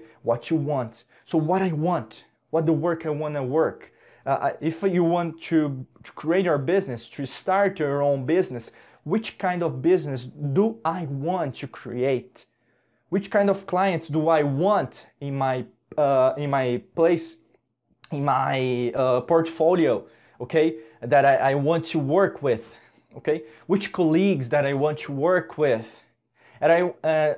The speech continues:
do I want to be, uh, happy, uh, inside this job? It's obvious that is yes, but most of the time you are not desiring it. So who changes your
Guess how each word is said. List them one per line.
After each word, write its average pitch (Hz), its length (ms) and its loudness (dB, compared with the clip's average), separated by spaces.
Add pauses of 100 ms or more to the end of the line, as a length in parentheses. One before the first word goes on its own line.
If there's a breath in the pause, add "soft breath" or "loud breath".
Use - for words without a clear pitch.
(220)
do 196 180 2
I 214 120 6
want 202 440 -2 (360 soft breath)
to 180 140 -2
be, 175 560 0
uh, 147 340 4
happy, 226 720 -2 (180)
uh, 117 160 -6
inside 151 440 0
this 131 140 -6
job? 240 300 -4 (180)
It's 165 140 -4
obvious 240 440 -2
that 165 320 -2
is 147 220 -6
yes, 160 680 -2 (280 soft breath)
but 135 140 -6
most 165 180 -2
of 180 80 -2
the 160 80 0
time 170 260 -4
you 156 100 -2
are 147 100 0
not 160 260 -2 (300 soft breath)
desiring 147 920 -4
it. - 440 -16 (640)
So - 320 -2 (100)
who 320 440 2
changes 190 580 0
your 151 400 2